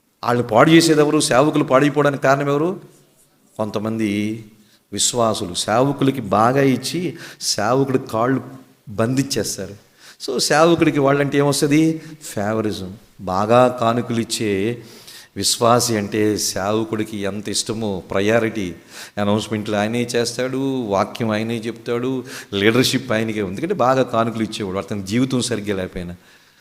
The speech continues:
కొంతమంది సేవకుల్ని కాళ్ళు బంధించేస్తున్నారు కానుకలు ఎక్కువ ఇచ్చి. కానుకలు ఇవ్వద్దనడం లేదు. అయితే సేవకుడికి ఏం తక్కువ? తక్కువ ఉన్న సేవకుడికి ఇవ్వండి, తప్పు అనడం లేదు. కానీ సేవకుడి కన్నా పేదోళ్ళు చాలామంది ఉన్నారు, సరైన బట్టలు లేని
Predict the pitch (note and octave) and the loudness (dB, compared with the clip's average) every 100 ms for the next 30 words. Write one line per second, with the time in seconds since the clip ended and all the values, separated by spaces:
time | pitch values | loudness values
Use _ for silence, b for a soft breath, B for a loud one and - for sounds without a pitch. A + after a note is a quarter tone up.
0 | b - G2+ G2+ G#2 G2+ F2+ - G#2 A#2+ | b -10 -8 -4 -2 -2 -2 -2 0 0
1 | A#2+ B2 A2+ G#2+ G#2 - G2+ G#2+ G#2 G2 | -2 -4 -4 -4 -6 -6 -2 0 0 -2
2 | G2+ A2 A#2 G#2+ G2 - G2 F#2+ - G2 | -4 -2 -4 -4 -6 -6 -6 -8 -6 -4
3 | G#2+ G2+ G2+ F#2+ G#2+ F#2+ - G2+ B B | -4 -4 -6 -6 -6 -8 -8 -12 B B
4 | B B - B2+ G#3+ G#3 C#3 B2+ A#2+ A2+ | B B -8 -2 -2 2 4 4 2 0
5 | G#2 G2 F2+ F#2 - - D3 - - A2 | 0 -2 -4 -8 -14 -4 0 0 0 -2
6 | G#3 A#3 G#3 F#3 E3+ D3 E3+ F3 E3+ F3+ | -2 0 -2 0 0 0 2 0 -2 -2
7 | F3+ E3+ A#2+ - - G#3 G#3+ E3 F3 F3+ | -4 -4 -6 -4 -2 0 2 4 4 4
8 | C#3+ C3+ C3 G2+ G#2+ A2+ G#2+ F#2+ F2 - | 2 2 0 0 -2 -2 -4 -4 -6 -12
9 | - - G#3 - A#2+ F3+ C4 C4+ C#4 A#3+ | -16 -4 0 2 2 4 4 4 2 4
10 | A#3+ B3 D3 F#3 A#3+ A#3 F#3 E3 E3+ D#3 | 2 2 4 8 8 8 6 4 4 2
11 | C#3+ C#3+ - A#2 A#2 G#2+ B2 G3+ F#3+ E3+ | 0 0 0 0 0 2 2 4 2 2
12 | D3+ B2+ | 0 -2